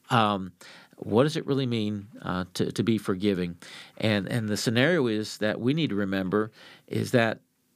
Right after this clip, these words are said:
we need to truly understand all that God has forgiven us. Uh, and when we grasp that to the degree that we can, it will lead our hearts to be more forgiving toward others.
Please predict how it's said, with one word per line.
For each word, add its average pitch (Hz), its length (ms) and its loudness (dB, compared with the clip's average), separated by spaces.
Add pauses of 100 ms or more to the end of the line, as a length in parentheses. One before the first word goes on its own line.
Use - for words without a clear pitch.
(100)
we 117 220 2
need 190 140 0
to 143 200 0 (380)
truly 190 320 2
understand 135 580 0 (140)
all 127 260 0
that - 160 -2
God 127 260 0
has 110 140 -4
forgiven 110 460 -2
us. 107 540 -6 (800)
Uh, 110 220 -2
and 117 160 2
when 120 100 2
we 135 200 2
grasp 135 600 0
that 120 600 -4 (380)
to 123 120 -2
the 110 100 2
degree 117 220 4
that 123 120 0
we 107 120 -6
can, 95 480 -4 (460)
it - 220 2
will 135 220 2
lead 127 240 2
our 151 200 0
hearts 98 420 -6
to 101 100 -4
be 110 140 -2
more 107 180 0
forgiving 101 480 -2
toward 95 240 0
others. 71 440 -4